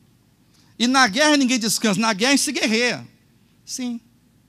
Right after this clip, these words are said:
Mas é porque a guerra não é nossa. A guerra não é minha, não é sua.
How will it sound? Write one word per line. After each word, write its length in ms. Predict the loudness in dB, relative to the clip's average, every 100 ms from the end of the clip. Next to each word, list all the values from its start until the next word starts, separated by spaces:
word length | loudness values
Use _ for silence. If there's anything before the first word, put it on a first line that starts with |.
| _ _ _ _ _ _ _ _ _ _ _ _ _ -4
Mas 180 | -2 -2
é 20 |
porque 360 | -4 -4 -4
a 100 | -4
guerra 260 | -4 -4 -2
não 100 | -4
é 60 | -6
nossa. 360 | -8 -12 -18 _ _ _ _ _ _ _ _ _ _ _ _ _ _ _ _ -16
A 60 | -10
guerra 240 | -4 -4
não 80 | -4
é 60 | -4
minha, 180 | -4
não 80 | -6
é 40 | -8
sua. 320 | -10 -12